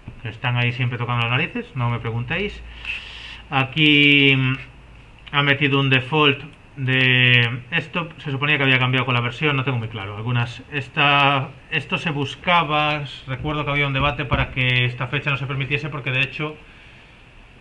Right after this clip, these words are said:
no sé si es una fecha, no es una fecha válida, claro, porque el día uno del mes uno, no, de, perdón, el día cero del mes cero no existe. Entonces, pero bueno, dependiendo de versiones y sistemas, este es el tipo de cosa que os comentaba que a lo mejor en, según el sistema gestor que uséis,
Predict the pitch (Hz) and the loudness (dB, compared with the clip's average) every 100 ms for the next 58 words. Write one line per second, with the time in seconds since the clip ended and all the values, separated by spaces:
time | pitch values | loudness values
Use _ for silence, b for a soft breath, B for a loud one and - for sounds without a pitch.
0 | - - - - - - - - 131 127 | -20 -20 -20 -20 -20 -20 -20 -10 -8 -6
1 | 117 123 127 120 135 123 117 127 135 127 | -8 -6 -6 -6 -6 -10 -10 -8 -8 -6
2 | 120 127 - 151 175 113 113 180 123 107 | -6 -6 -6 -4 -4 -6 -6 -8 -8 -10
3 | 104 101 110 117 120 120 117 117 120 131 | -12 -8 -4 -4 -2 -4 -4 -8 -6 -4
4 | 120 120 135 120 120 123 123 127 120 120 | -2 -4 -6 -4 -4 -4 -2 0 2 2
5 | 123 131 127 123 127 - 151 160 127 165 | 0 0 0 0 0 0 -2 -2 -2 -4
6 | - - - B B B B B B B | -4 -10 -20 B B B B B B B
7 | - 131 127 135 131 127 127 135 127 123 | -10 -6 -4 0 0 0 0 2 2 0
8 | - - - - - - - - - - | -6 -14 -18 -18 -20 -20 -20 -20 -20 -20
9 | - 135 127 135 107 B B B B - | -4 -2 0 -2 -4 B B B B -8
10 | 123 139 165 160 147 131 175 170 165 156 | -4 0 2 4 2 2 2 4 6 4
11 | 160 131 147 160 151 156 175 175 160 147 | 2 -6 -2 0 0 0 -2 -2 0 0
12 | 139 165 165 151 - 143 139 135 156 160 | 0 -2 -2 -2 -2 -2 -2 4 4 4
13 | 156 135 131 127 127 127 131 123 143 143 | 2 2 4 4 6 4 2 0 2 4
14 | 143 139 139 131 139 135 - 151 139 127 | 6 4 2 -2 -2 -2 -2 -4 -2 -2
15 | 147 - 135 165 160 165 - | -4 -4 0 4 6 4 -2